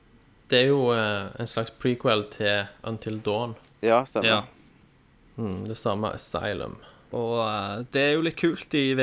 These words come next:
Speaker 3: R. Det er jo effektivt.
Speaker 1: Veldig kult.
Speaker 3: Så
Speaker 1: Det er jo jukse de, sant? Litt sånn at du sitter i rullestol.
Speaker 3: Ja, ja.
Speaker 2: Å, det var jo mitt konsept. Vi skulle
Speaker 1: Ja,
Speaker 2: ikke
Speaker 1: det var
Speaker 2: snakke om
Speaker 1: sånn.
Speaker 2: det.
Speaker 1: Ja, det var det jeg synes
Speaker 2: På
Speaker 1: jeg hørte
Speaker 2: Nerdcast.
Speaker 1: før.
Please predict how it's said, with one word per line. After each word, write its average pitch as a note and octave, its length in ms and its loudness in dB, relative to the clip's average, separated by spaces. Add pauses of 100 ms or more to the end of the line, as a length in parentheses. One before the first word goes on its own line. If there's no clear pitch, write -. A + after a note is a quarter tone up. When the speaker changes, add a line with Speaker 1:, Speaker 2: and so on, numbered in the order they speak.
Speaker 3:
R. D3+ 160 0 (580)
Det A#2 100 -4
er A2 60 -4
jo A2 80 -4
effektivt. B2+ 420 -4
Speaker 1:
Veldig F2 260 -4
kult. - 220 -10 (1000)
Speaker 3:
Så A#2+ 220 -4
Speaker 1:
Det C#3 100 6
er D3 60 10
jo D#3 140 6
jukse D3 240 -2
de, C#3 140 4
sant? C3 260 0
Litt B2+ 140 -2
sånn A#2 200 0
at A2+ 160 -6
du A#2+ 100 -8
sitter B2 220 -2
i A#2+ 60 0
rullestol. G2+ 760 -2 (180)
Speaker 3:
Ja, A2+ 260 0
ja. G2 140 -2 (160)
Speaker 2:
Å, C3 140 4
det C#3 100 -4
var D3 80 8
jo C#3+ 60 4
mitt D#3 180 -4
konsept. - 640 -4 (200)
Vi A#2 80 -12
skulle C3 160 -4
Speaker 1:
Ja, B2 60 4
Speaker 2:
ikke C3+ 60 6
Speaker 1:
det C#3+ 120 8
var D3+ 120 6
Speaker 2:
snakke C#3+ 60 2
om C3 60 4
Speaker 1:
sånn. A2 160 4
Speaker 2:
det. G2+ 80 -2 (480)
Speaker 1:
Ja, D3+ 220 2
det F#3 80 2
var F#3 80 4
det F#3 100 2
jeg F#3 80 2
synes - 440 -2
Speaker 2:
På C#3 80 2
Speaker 1:
jeg B2+ 100 4
hørte - 220 0
Speaker 2:
Nerdcast. - 320 0
Speaker 1:
før. G#2 180 -4